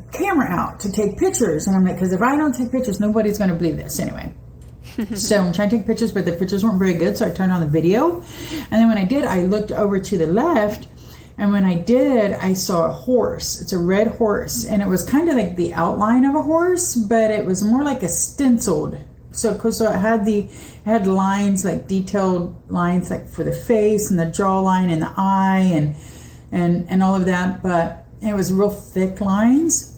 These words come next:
but, um, and it was just there. It wasn't moving, it wasn't doing anything, it was just there.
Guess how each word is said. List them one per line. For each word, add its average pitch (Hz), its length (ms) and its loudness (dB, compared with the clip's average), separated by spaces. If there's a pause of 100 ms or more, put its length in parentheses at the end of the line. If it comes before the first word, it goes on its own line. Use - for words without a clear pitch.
(100)
but, 185 520 -2 (840)
um, 196 460 2
and 202 140 0
it 165 60 -2
was 175 200 0
just 175 300 0
there. 196 320 4
It 160 60 2
wasn't 190 280 2
moving, 190 360 4
it 165 60 0
wasn't 170 260 0
doing 190 180 2
anything, 180 180 2
it 170 60 0
was 156 140 -2
just 170 200 -2
there. 190 400 2